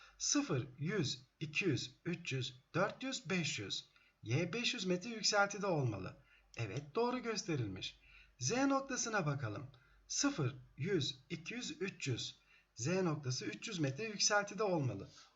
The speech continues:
O da doğru arkadaşlar. K noktasına bakalım. K noktası burada. Sıfır, yüz, iki yüz, üç yüz ve dört yüz. Evet, K da dört yüz ile gösterilmiş. Bu da doğru.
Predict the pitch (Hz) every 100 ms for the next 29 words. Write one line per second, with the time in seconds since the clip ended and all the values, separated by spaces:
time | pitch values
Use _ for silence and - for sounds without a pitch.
0 | _ 220 240 302 294 247 165 131 131 120
1 | 98 92 - - - - - - - -
2 | - 233 269 285 277 240 196 180 147 127
3 | 117 104 - - _ _ _ _ _ -
4 | 226 240 240 180 - 113 - 226 277 196
5 | 233 147 113 - - _ _ _ - -
6 | 254 220 143 202 - - 170 185 214 -
7 | - 185 - 143 127 120 190 202 - 175
8 | 151 - _ _ _ _ _ _ _ _
9 | - _ _ _ _ _ _ _ _ -
10 | 226 214 202 151 113 92 - - _ _
11 | _ - 208 175 - 226 240 196 233 220
12 | 220 185 156 135 117 117 - 110 104 101
13 | 175 - - 208 156 120 98 87 107 180
14 | -